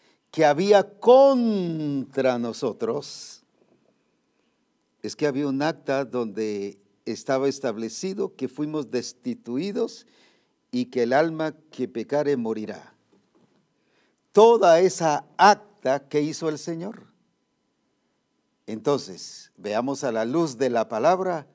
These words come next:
no por invento humano, no porque, "Ah, se asumo yo o pienso que esto pasó", lo que nos dice la Escritura.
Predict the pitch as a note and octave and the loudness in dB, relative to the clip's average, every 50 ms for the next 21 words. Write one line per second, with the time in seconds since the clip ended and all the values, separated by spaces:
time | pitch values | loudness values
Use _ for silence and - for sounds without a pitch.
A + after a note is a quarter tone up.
0 | _ _ _ _ _ _ - G#2+ A2 A#2 B2+ C3+ C3+ C3 B2+ B2+ A#2+ A#2 A2 G#2+ | _ _ _ _ _ _ -12 -8 -6 -4 -4 -4 -4 -4 -6 -6 -6 -6 -6 -6
1 | A#2+ C3+ C3 B2+ - B2 A2 B2+ D3 E3 F3 E3+ E3 D#3+ D#3 C#3+ C3+ B2 C3 B2+ | -6 -6 -6 -6 -8 -8 -6 -4 -4 -4 -4 -4 -4 -4 -4 -4 -4 -4 -4 -4
2 | A#2+ A#2 A#2 - - A#2 A2 A2 G#2+ G#2+ - - D#3 C#3 B2 A2+ - - D3+ C3+ | -4 -6 -6 -8 -6 -4 -2 -2 -2 -4 -4 -2 -2 -2 -2 -2 -2 -4 -4 -4
3 | B2+ A#2+ A2+ A#2+ A2+ C#3 F#3 F3 F3 F3 E3+ D#3+ C3+ - - C#3 D3+ D3+ D3 D3 | -4 -4 -6 -6 -4 0 2 4 4 4 4 2 0 -2 -2 -4 -2 -2 -2 -2
4 | D3 C#3 A#2+ - C3 A#2+ - - B2 A2+ A#2 - B2 B2+ C3 - G3+ G#3 G3+ G3 | -4 -6 -4 -2 -2 -4 -4 -4 -6 -6 -4 -4 -4 -4 -4 -2 -2 -2 -2 -2
5 | - - - - _ _ _ _ _ _ - A2 A#2+ A#2 - - A#2 G2+ F#2+ F#2+ | -4 -10 -20 -20 _ _ _ _ _ _ -8 -6 -6 -4 -4 -4 -6 -6 -8 -10
6 | F#2 - G2 A2 E3+ F3 C#3+ - - A2 A2 A2 A#2 B2+ A2+ _ _ _ - - | -14 -12 -8 -4 -4 -4 -4 -6 -8 -8 -6 -6 -6 -6 -8 _ _ _ -12 -8
7 | A#2+ C3+ C3+ - - - E3 D#3 D#3 - - G#3+ - B2+ F#2 - | -6 -6 -6 -6 -8 -8 -8 -8 -8 -8 -8 -8 -6 -8 -8 -12